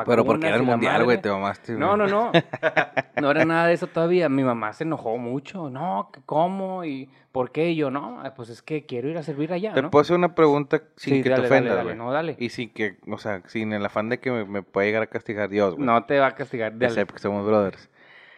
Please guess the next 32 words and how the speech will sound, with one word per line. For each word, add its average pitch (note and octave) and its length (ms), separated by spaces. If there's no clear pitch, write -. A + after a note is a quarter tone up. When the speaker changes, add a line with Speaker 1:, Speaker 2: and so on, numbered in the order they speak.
Speaker 1:
Mu-, C#3+ 280
muchos F3 420
de C#4 140
nuestra G#3 360
generación, B2+ 800
güey, F#2+ 220
Speaker 2:
Ujú. - 140
Speaker 1:
honestamente, B2 840
y, - 340
y - 20
en G#2+ 120
el G#2 120
tema B2 240
puntual C3 360
de C3 100
la, C3 260
de A#2 180
la A2+ 160
religión, A2 580
le, - 340
le C3+ 140
llamaste, C3+ 380
¿cómo F#3 220
eran? G3+ 180
Como C3 240
campam-, A#2+ 380
retiros, B2+ 600
¿no? D#3 80
Speaker 2:
Retiros D3+ 380
espirituales, A#2+ 480
Speaker 1:
Eran A2 160
Speaker 2:
sí. C#3 40